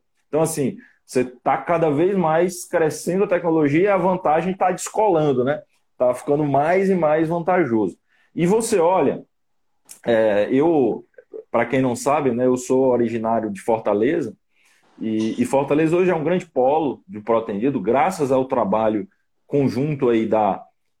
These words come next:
da Impacto, com a Belgo, com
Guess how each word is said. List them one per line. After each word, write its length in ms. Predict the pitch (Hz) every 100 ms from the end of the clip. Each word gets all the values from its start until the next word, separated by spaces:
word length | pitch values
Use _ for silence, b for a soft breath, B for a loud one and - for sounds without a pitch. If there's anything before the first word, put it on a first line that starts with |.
| _
da 220 | 95 101
Impacto, 640 | 107 95 135 160 - - 139
com 200 | - 117
a 40 |
Belgo, 680 | 101 110 139 151 135 139 135 - b _ _
com 480 | - 147 131 120 -